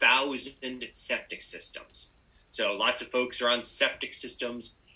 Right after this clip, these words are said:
They leak into the environment and give us lots of nitrogen and phosphorus, and that leads to algal blooms.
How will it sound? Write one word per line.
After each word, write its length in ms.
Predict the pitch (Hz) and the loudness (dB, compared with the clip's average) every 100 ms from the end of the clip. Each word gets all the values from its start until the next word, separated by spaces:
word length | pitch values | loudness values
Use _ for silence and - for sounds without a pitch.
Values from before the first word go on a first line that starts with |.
| _ | _
They 140 | 127 | -2
leak 320 | 117 127 139 139 | -2 -2 -2 -4
into 140 | 120 | -4
the 100 | 113 | -4
environment 540 | 98 113 120 120 117 - | 2 4 4 4 0 -2
and 380 | 107 104 104 95 | -6 -6 -8 -8
give 180 | 110 110 | -6 -4
us 160 | - | -4
lots 220 | 107 107 | -4 -4
of 60 | 101 | -2
nitrogen 400 | 104 104 - 87 | -2 -2 -6 -12
and 80 | - | -10
phosphorus, 520 | - 107 107 - 110 | -4 -2 -4 -4 -6
and 80 | 107 | -2
that 160 | 98 95 | -4 -4
leads 220 | 98 95 | -8 -8
to 80 | 98 | -6
algal 380 | 98 95 92 87 | -4 -6 -8 -14
blooms. 500 | 87 87 - - | -14 -14 -12 -14